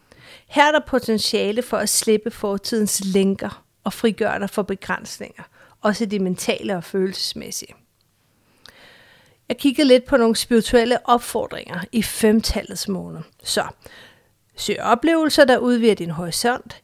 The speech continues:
enten indre eller ydre eventyr. Vær åben for forandring, også hvis den kommer gennem uro eller overraskelser. Giv dig selv lov til at ændre mening, bryde vaner eller gå nye veje.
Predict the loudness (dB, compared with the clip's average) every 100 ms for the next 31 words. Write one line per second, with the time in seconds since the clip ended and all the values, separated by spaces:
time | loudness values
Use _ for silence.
0 | _ 0 2 2 0 -2 -4 4 4 4
1 | 2 -2 -2 -4 -6 -4 0 2 2 0
2 | -2 -4 -8 -8 _ _ _ _ _ -6
3 | -6 4 8 8 8 2 0 -2 -4 -2
4 | -2 0 0 0 -2 _ _ 0 0 0
5 | -2 -2 -2 -2 -2 -4 -4 -4 -6 -4
6 | 0 2 2 0 -2 _ _ _ -6 -6
7 | -6 -6 -2 -2 -4 -10 -12 -14 -16 _
8 | _ _ _ _ -20 -20 -20 _ _ _
9 | _ 0 2 4 4 6 6 4 4 2
10 | 2 0 2 4 4 4 2 2 -2 _
11 | _ _ _ _ -2 2 4 6 4 4
12 | 2 0 -2 _ _ 2 2 4 4 4
13 | 2 2 0 -2 -6